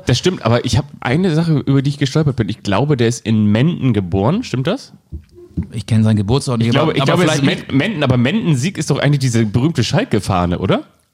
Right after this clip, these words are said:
Speaker 2: Äh,
Speaker 1: Kennst du nicht Menden-Sieg?
Speaker 2: Ist Menden dreißig Kilometer von Dortmund entfernt?
Speaker 1: Ich meine
Speaker 2: Google-Recherche. Liebe Community, wenn ihr uns im
Speaker 1: Ja.
Speaker 2: Ruhrgebiet hört,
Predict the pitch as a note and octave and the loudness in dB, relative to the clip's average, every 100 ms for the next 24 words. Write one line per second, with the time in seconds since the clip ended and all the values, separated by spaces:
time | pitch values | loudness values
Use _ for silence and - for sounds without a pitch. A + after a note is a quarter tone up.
0 | _ _ - G#2+ - D#3+ C#3+ B2 A2+ F#3 | _ _ -6 -6 -2 -2 0 2 2 0
1 | - C3 G#2+ G#3 - A#2+ A#2+ - - G2+ | 0 0 0 -2 -6 -8 -8 -8 -16 -10
2 | B2+ C3+ C3+ F#3+ D3 B2+ D#3 F3 - D#3+ | -4 0 2 2 0 0 0 -2 -2 0
3 | D#3+ E3 D#3 D#3 D3 E3 D3 C3 B2+ D#3 | 0 0 -2 -2 -2 -4 -6 -6 -4 -4
4 | F#3+ - _ _ _ _ - B2+ C3+ A3 | -4 -8 _ _ _ _ -14 -6 -4 0
5 | D#3+ D#3+ B2+ A#2+ B2+ G#2+ A#2+ E3 D3+ B2 | 2 2 2 2 0 0 0 2 0 0
6 | - D3+ D3+ C3+ C#3+ B2 A#2+ C#3+ A2 B2 | -2 0 0 0 -2 0 2 2 2 0
7 | B2 B2 G#2 C3 B2 A#2+ A2 A#2+ | 0 2 2 0 -2 -4 -2 -4